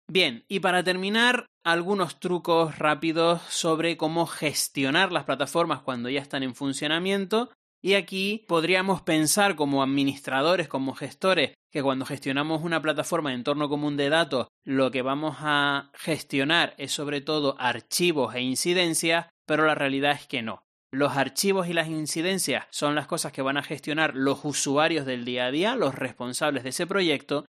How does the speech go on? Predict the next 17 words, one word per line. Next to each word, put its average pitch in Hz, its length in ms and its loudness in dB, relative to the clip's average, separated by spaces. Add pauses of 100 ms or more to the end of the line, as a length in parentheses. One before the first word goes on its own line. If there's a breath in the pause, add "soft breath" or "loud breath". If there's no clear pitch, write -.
pero 151 200 4
como 151 200 -2
administradores, 147 840 0
como 135 220 -2
gestores 165 520 -4
de 185 80 -2
la 160 140 0
plataforma, 151 760 -2 (300 loud breath)
lo 139 180 2
que 143 80 -2
vamos 165 240 0
a 180 60 -2
estar 151 260 0
gestionando 139 720 -4
todo 180 240 2
el 160 80 0
rato 143 460 0